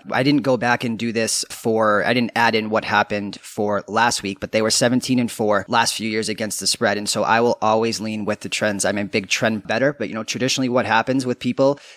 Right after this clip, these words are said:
they see a trend once out there, inevitably on their first time betting it, it loses, and then they never touch it again. And all of a sudden they forget it exists.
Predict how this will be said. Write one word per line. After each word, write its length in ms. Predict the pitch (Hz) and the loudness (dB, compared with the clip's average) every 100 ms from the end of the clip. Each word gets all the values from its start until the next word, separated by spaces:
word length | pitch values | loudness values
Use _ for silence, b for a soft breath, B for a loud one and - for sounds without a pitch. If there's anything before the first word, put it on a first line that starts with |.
| B | B
they 100 | 123 | 2
see 240 | - 127 | 4 4
a 40 | 120 | 2
trend 280 | - 117 | 2 0
once 240 | 101 113 107 | 0 0 4
out 220 | 113 110 | 4 6
there, 200 | 117 135 | 6 6
inevitably 500 | 113 110 107 110 113 | 6 2 2 0 0
on 100 | 107 | 0
their 120 | 104 | 0
first 260 | 104 107 - | 0 0 0
time 220 | 107 101 | 0 0
betting 260 | 98 104 110 | 2 2 2
it, 100 | 104 | 0
it 80 | - | 0
loses, 380 | 101 107 117 | 0 0 0
and 120 | 120 101 | 0 0
then 100 | 101 | 0
they 100 | 104 | 0
never 240 | 101 95 | 0 0
touch 260 | - 131 139 | 2 4 4
it 60 | |
again. 320 | 135 139 147 - | 6 6 4 2
And 380 | 110 113 110 107 | 0 2 2 4
all 140 | 107 | 4
of 80 | 104 | 6
a 40 | |
sudden 440 | 107 107 107 107 98 | 6 6 4 0 0
they 120 | 104 | -2
forget 280 | - 107 107 | 0 0 0
it 80 | |
exists. 480 | 101 95 107 90 - | 0 0 0 0 -2